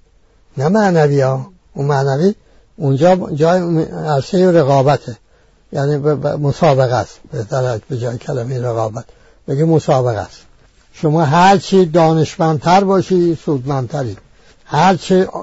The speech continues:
عادلتر باشی، انسانتری و خدمت گزارتری به انسان‌های دیگه، هر چی با تقواتر باشی، کمتر تخریب می‌کنی، بیشتر می‌سازی. عقل مستقل و آزاد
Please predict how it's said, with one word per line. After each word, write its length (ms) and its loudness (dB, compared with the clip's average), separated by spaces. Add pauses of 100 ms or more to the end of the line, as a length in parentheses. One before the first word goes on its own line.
(200)
عادلتر 680 2
باشی، 720 0 (260)
انسانتری 840 0 (440)
و 220 -4
خدمت 840 -4
گزارتری 680 0
به 300 -2 (320)
انسان‌های 520 -6
دیگه، 260 -12 (280)
هر 260 0
چی 160 -4
با 240 2
تقواتر 800 0
باشی، 540 0 (240)
کمتر 380 2
تخریب 440 0
می‌کنی، 440 -8 (580)
بیشتر 460 2
می‌سازی. 580 -2 (720)
عقل 300 4
مستقل 460 0
و 60 2
آزاد 560 4